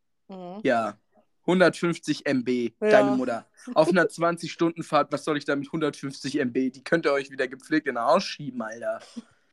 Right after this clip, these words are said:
Speaker 1: Zwanzig Stunden, Digga.
Speaker 2: <laughs> Das ist so krank.
Speaker 1: Ich
Speaker 2: Das
Speaker 1: würd
Speaker 2: ist
Speaker 1: lieber
Speaker 2: so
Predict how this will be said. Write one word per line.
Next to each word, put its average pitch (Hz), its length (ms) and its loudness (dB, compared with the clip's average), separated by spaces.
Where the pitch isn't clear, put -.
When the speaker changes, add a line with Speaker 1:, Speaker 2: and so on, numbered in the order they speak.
Speaker 1:
Zwanzig 262 800 2
Stunden, 262 540 -2
Digga. 208 380 0
Speaker 2:
<laughs> 698 720 -8
Das - 200 2
ist 214 240 -2
so 262 220 2
krank. 285 500 4
Speaker 1:
Ich 208 80 0
Speaker 2:
Das 202 100 0
Speaker 1:
würd 262 120 0
Speaker 2:
ist 262 60 2
Speaker 1:
lieber 240 180 6
Speaker 2:
so 302 60 -2